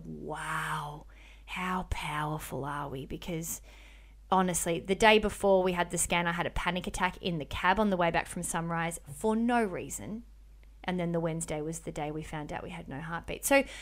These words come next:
look, for a lot of people, heartbeat, no heartbeat early days isn't such a bad thing. Sometimes they can get the dates wrong. Sometimes they can maybe have done the scan too early, or maybe you're earlier in your pregnancy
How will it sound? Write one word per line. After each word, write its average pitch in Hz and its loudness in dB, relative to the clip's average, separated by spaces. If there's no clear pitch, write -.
look, 294 0
for - 0
a - 2
lot 302 6
of 381 -2
people, 233 4
heartbeat, 214 6
no 240 6
heartbeat 202 6
early 190 6
days 170 2
isn't 180 -2
such - -4
a 170 -10
bad 147 -2
thing. 131 -6
Sometimes 233 2
they 185 4
can 190 -4
get - 0
the 170 -2
dates 190 4
wrong. 220 8
Sometimes 214 4
they 180 6
can 175 -2
maybe 185 4
have 170 2
done 175 4
the 175 0
scan 233 4
too 240 6
early, 220 10
or 202 4
maybe 214 6
you're 196 4
earlier 214 6
in 190 2
your 190 0
pregnancy 180 0